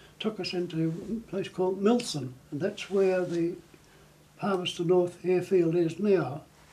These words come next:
Is, and it was a farm in those days, a big farm. We were to do our tr-, flying training there rather than at, uh, Ohakea because of the congestion. Uh, some of the pilots,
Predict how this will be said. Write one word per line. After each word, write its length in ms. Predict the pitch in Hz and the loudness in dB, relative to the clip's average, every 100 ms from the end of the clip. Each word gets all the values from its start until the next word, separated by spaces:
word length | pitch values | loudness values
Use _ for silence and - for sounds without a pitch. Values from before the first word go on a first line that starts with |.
| - | -12
Is, 180 | 147 147 | -8 -8
and 260 | 175 - 139 | -10 -8 -4
it 180 | 190 165 | -4 -4
was 120 | 135 | -6
a 80 | 143 | -8
farm 540 | - 190 226 220 170 | -4 0 2 2 0
in 120 | 151 | -2
those 260 | 135 143 131 | -4 -6 -6
days, 320 | 160 175 175 | -6 -6 -6
a 40 | |
big 200 | 156 175 | -8 -10
farm. 560 | - 196 196 175 123 113 - - - - - - - - - - | -6 -2 0 -2 -6 -10 -20 -20 -20 -20 -20 -20 -20 -20 -20 0
We 80 | 180 | 2
were 160 | 170 175 | 4 2
to 140 | 156 | 0
do 360 | 135 139 190 175 | -4 4 6 6
our 120 | 175 | 2
tr-, 160 | - - - | -4 -12 -18
flying 520 | - 190 202 202 175 | -2 2 4 4 4
training 460 | - 180 175 165 | 2 4 4 4
there 440 | 170 208 185 147 135 - | 2 4 2 0 -6 -6
rather 380 | 165 175 170 | 0 0 0
than 420 | 175 185 170 170 160 | -2 -2 -2 -2 -4
at, 120 | - _ - | -8 _ -6
uh, 40 | |
Ohakea 840 | 180 196 165 147 226 226 - 160 139 - - - - _ | -4 -4 -4 -4 -4 -4 -6 -8 -8 -16 -20 -20 -20 _
because 440 | 160 - 165 139 | -10 -4 -4 -4
of 160 | 170 156 | -10 -8
the 100 | 160 | -10
congestion. 760 | - 160 160 208 - - 117 - - - - - - - - - - - - - - - 165 | -2 0 2 0 -2 -6 -10 -14 -20 -20 -20 -20 -20 -20 -20 -20 -20 -20 -20 -20 -20 -14 -4
Uh, 400 | 175 180 175 123 | -2 -2 -2 -2
some 200 | 240 233 | 0 2
of 100 | 214 | 2
the 60 | |
pilots, 760 | 202 208 202 196 196 - - | 0 0 2 2 2 -4 -4